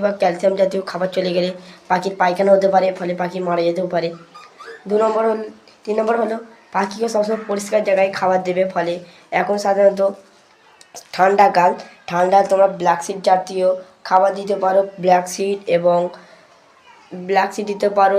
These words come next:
তোমরা, তারপরে সূর্যমুখী দানা দিতে পারো এবং শ্যামা দানাকে তোমরা মিক্সিং করে দিতে পারো,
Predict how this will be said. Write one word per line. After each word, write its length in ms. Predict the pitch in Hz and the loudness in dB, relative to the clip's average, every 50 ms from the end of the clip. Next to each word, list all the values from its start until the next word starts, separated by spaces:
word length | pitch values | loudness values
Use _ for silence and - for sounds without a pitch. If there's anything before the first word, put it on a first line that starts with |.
| 196 202 | 2 2
তোমরা, 280 | 196 196 185 185 185 185 190 | 0 0 2 0 0 0 0
তারপরে 220 | 190 190 180 185 185 | -2 -2 -2 -2 -2
সূর্যমুখী 520 | - 196 190 180 180 190 190 190 196 208 180 190 | -2 -6 -6 -4 -4 -4 -4 -2 -2 0 2 2
দানা 180 | 180 180 185 185 190 | 2 2 2 0 0
দিতে 160 | 190 196 196 196 | 0 0 0 2
পারো 220 | 185 180 180 185 202 - - - - - - - - - _ - | 2 2 2 2 0 0 -6 -10 -16 -20 -20 -20 -20 -20 _ -6
এবং 340 | 139 180 175 180 180 175 185 196 208 - - _ _ _ - | -6 -4 2 2 2 2 2 -2 -10 -16 -20 _ _ _ -4
শ্যামা 280 | - 190 190 196 202 196 196 | -2 0 2 2 2 2 2
দানাকে 400 | 196 196 196 196 190 - 202 214 262 294 - - | 0 0 -2 -4 -2 -4 -6 -6 -6 -10 -8 -6
তোমরা 220 | - 185 185 190 185 180 | -2 0 0 0 0 -2
মিক্সিং 280 | 180 180 180 - 208 208 202 190 | -4 -4 -4 -4 -4 -4 -2 0
করে 120 | 190 196 190 | 0 0 0
দিতে 140 | 180 175 180 170 | 0 -2 0 0
পারো, 140 | 165 165 | 0 0